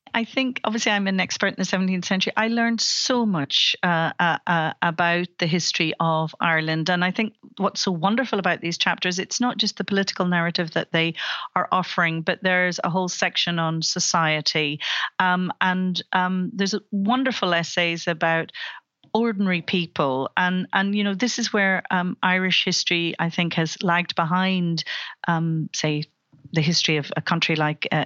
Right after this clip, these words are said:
England or, or Britain, where the emphasis has been very much on social and cultural history. Ours has been on a political narrative. So I think in that respect, there's an awful lot to learn about society, but there's also a wonderful chapter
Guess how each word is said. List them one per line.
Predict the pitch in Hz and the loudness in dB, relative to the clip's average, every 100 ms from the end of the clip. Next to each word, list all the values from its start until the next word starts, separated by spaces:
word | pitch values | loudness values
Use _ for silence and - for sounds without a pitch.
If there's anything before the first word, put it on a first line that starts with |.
| - | 2
England | 165 165 160 156 | 2 4 2 2
or, | 147 - | 0 0
or | 156 | 0
Britain, | 147 - 175 | 0 0 0
where | 165 160 | 0 2
the | 165 | 0
emphasis | 160 - 165 - | 0 -2 -2 -2
has | 160 | 0
been | 170 165 | 0 2
very | 165 | 2
much | 160 156 | 2 0
on | 160 | 0
social | - 170 - 165 | 2 0 0 0
and | 156 | 0
cultural | 185 190 - 170 | 0 0 0 0
history. | 165 - 156 147 - - - - | 0 0 0 0 -4 -8 -4 0
Ours | 196 208 | 0 0
has | 196 | -2
been | - 175 165 160 | -2 -2 -2 -2
on | 160 160 - | -2 -2 -6
a | - | -4
political | 170 175 - 170 | 0 0 0 0
narrative. | 160 151 151 151 | 0 0 -2 -4
So | - 175 | 0 0
I | 165 | 0
think | 214 208 - | -2 -4 0
in | 190 | 2
that | 214 - | 2 0
respect, | 196 - 165 - - - - | -4 -2 -2 -2 -8 -10 -6
there's | 190 175 | -2 0
an | 190 190 | 2 2
awful | 208 - 170 | 0 -2 -2
lot | 165 170 160 - - | 0 0 0 -2 0
to | - 190 175 | 0 0 0
learn | 170 180 185 165 151 151 151 | 2 2 2 2 0 -2 -2
about | - 165 165 160 - | -2 0 0 0 -2
society, | 185 - 196 185 180 175 | -2 2 2 2 0 -2
but | 190 | -2
there's | 208 214 | -2 -2
also | 311 - | -2 0
a | |
wonderful | 220 220 214 240 | 0 0 0 -2
chapter | - 220 208 226 | 0 -2 0 -2